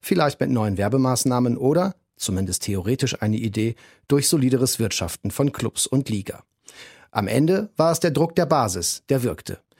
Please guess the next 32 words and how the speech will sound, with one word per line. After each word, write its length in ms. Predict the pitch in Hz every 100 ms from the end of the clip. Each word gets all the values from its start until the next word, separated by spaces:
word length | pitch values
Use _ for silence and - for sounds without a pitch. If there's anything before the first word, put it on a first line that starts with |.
| - _
Die 80 | 135
Proteste 480 | - 156 202 - 143
der 160 | 131
aktiven 360 | 139 - 135 120
Fanszenen, 680 | - 147 156 - 143 139 131
die 100 | 127
laut 220 | 117 -
Umfragen 520 | 156 143 143 135 135
inhaltlich 540 | 147 160 139 139 135 -
von 160 | 131
viel 240 | - 226 180
mehr 160 | 170
Menschen 340 | 139 107 - 123
als 220 | 110 -
nur 160 | 113
Ultragruppen 600 | 139 175 135 113 98 110
befürwortet 640 | 104 - 123 101 101 107 107
wurden, 340 | 113 120 147 _ _
haben 360 | - 101 85 101
gewirkt. 500 | 123 113 - - _ _ _ - - -
Mit 160 | 117
Tennisbällen 600 | - 202 180 175 160 160
und 240 | - 127 -
vielen 260 | 196 190
kreativen 540 | 165 151 143 - 139 120
anderen 340 | 123 147 135
Aktionen 540 | 127 - 135 131 127 123 _
haben 280 | 104 92 92
sie 260 | 110 139 -
ihr 100 | 143
Ziel 280 | - 98 -
erreicht. 520 | 117 92 - -